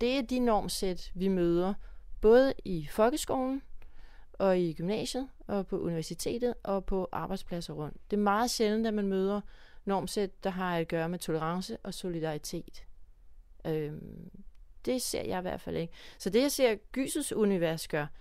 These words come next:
det er faktisk, at det opererer rigtig meget med solidaritet og tolerance. Fordi begge de her vampyruniverser handler om at lære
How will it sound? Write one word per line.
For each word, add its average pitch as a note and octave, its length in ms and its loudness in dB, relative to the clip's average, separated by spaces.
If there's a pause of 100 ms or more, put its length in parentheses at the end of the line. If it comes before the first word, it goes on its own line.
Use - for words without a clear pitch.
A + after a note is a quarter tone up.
(440)
det B3+ 140 4
er A#3 140 2
faktisk, G#3+ 480 -2
at F3 220 -2
det D#3+ 140 -6
opererer F3 600 -2
rigtig F3+ 280 -2
meget D#3 280 -4
med E3 260 -4
solidaritet D#3+ 920 -4 (420)
og F#3 120 -6
tolerance. D3+ 640 -2 (480)
Fordi E3 340 -2 (180)
begge C4 240 8
de C#4 60 0
her B3 140 2
vampyruniverser F#3 920 0
handler F#3 340 2
om F#3+ 240 4 (320)
at F3+ 120 -2
lære E3+ 380 6